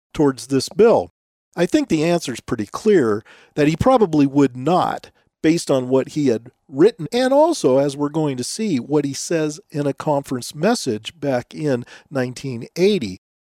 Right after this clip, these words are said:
Let's go to the miracle of forgiveness, Eric. You had mentioned yesterday that you had a conversation with an L D S lady that was furious at you because you were handing out copies of the miracle of forgiveness. Now, we know that that book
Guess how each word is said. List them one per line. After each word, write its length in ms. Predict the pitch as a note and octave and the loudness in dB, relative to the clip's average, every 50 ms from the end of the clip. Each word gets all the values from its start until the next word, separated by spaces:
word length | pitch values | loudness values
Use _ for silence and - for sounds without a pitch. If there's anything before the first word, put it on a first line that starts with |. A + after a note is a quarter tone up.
| _ | _
Let's 300 | - A3+ C4 D4+ - - | -2 0 0 0 -2 -2
go 280 | - - C#4 A#3+ G#3+ F#3+ | 0 4 6 6 6 6
to 460 | - - - F#3 F3 E3 D3 C#3 C#3+ - - | 4 2 2 4 6 6 6 4 2 -2 -2
the 100 | C#3+ D#3+ | -2 2
miracle 400 | E3+ G3 G3+ F#3+ F#3 - F3+ D#3 | 4 6 6 6 4 2 2 2
of 60 | D3 | 2
forgiveness, 640 | - - D3 C#3 C#3 D3 D3 C3+ B2 A2+ G#2 - - | 0 -2 -4 -2 -2 -2 -2 -2 -6 -10 -10 -10 -8
Eric. 340 | A#2+ A#2 A#2 C3 C#3+ - F3 | -4 -2 -2 -2 -2 -2 0
You 120 | F3+ F#3 | 2 2
had 100 | E3+ D3+ | 2 4
mentioned 360 | E3+ G3+ A#3+ - - A3+ G3+ | 2 0 0 0 -2 -2 0
yesterday 600 | D3+ D#3+ D#3 C#3+ - - D3+ C#3 C3+ C3 C3 C3+ | 2 2 2 2 0 -2 -2 0 2 2 2 2
that 160 | C3 - A#2 | 0 -2 -4
you 160 | E3+ C3+ C#3+ D3 | -4 -4 -4 -2
had 140 | D3 C3 | -2 -4
a 40 | C3+ | -4
conversation 920 | - - - D#3 D#3+ E3 E3 D#3 - - - D3+ C3+ C3 A#2+ - D3+ C3 | -6 -6 -6 -4 -4 -2 -2 -4 -4 -2 -2 -2 -2 -2 -4 -6 -6 -4
with 140 | B2 B2 B2 | -2 -2 0
an 100 | B2 B2+ | 0 0
L 160 | C3 C#3+ D3+ | 0 0 0
D 160 | D3+ D3+ D3 | 2 2 0
S 200 | C#3+ C3+ - - | 0 0 -2 -4
lady 340 | C3 B2 B2 B2+ B2 A#2+ B2 | -2 -2 0 0 -2 -2 -4
that 160 | A#2 G#2 G2 | -4 -4 -6
was 140 | A2 A#2+ - | -8 -10 -10
furious 760 | - - - - F3+ G3 A#3 B3+ A3+ D#3+ A#2 A2+ G#2+ - - - | -12 -12 -8 -4 -2 0 0 2 2 2 2 2 0 -2 -4 -6
at 100 | A#2+ - | -8 -6
you 260 | - A#2 A#2 A#2+ B2 | -6 -6 -4 -4 -4
because 360 | A#2+ C3+ C#3 - C#3+ A#2+ A#2 | -6 -6 -4 -4 -4 -4 -2
you 140 | B2+ D3+ D#3+ | -2 0 0
were 120 | D3+ D3+ | 0 0
handing 440 | C#3 B2+ D#3 C#3+ C#3 C#3 C3+ C3 C3 C#3+ | -2 -4 -4 -6 -4 -4 -6 -6 -4 -4
out 300 | D3 C3 A#2+ A#2+ - - | -2 -2 -2 -4 -6 -4
copies 520 | - D3+ D3 D3 D3 - E3 D3+ C3+ - | 0 0 2 2 0 -2 -4 -6 -6 -4
of 260 | - C3+ B2 A#2+ B2+ | -2 0 0 0 -2
the 80 | B2+ B2 | -6 -6
miracle 480 | A#2+ A#2 A2+ A#2 A2+ A2 - B2+ A2+ | -6 -4 -4 -2 -4 -4 -4 -6 -6
of 80 | A2 A2 | -6 -6
forgiveness. 580 | - - C#3+ C#3+ E3 E3+ D3 A2+ F#3+ - - - | -6 -8 -6 -2 0 -2 -2 -2 -6 -12 -12 -10
Now, 240 | E3 D#3 D3 D3 - - | -8 -6 -6 -8 -6 -4
we 160 | G#3+ C4 C#4 | -2 0 2
know 220 | A#3+ F3+ D#3 D#3+ | 4 4 4 4
that 160 | D3+ D3 - | 4 2 2
that 220 | - C#3 D#3 D#3 - | 2 0 0 0 0
book 200 | - D3+ D#3+ | 0 0 0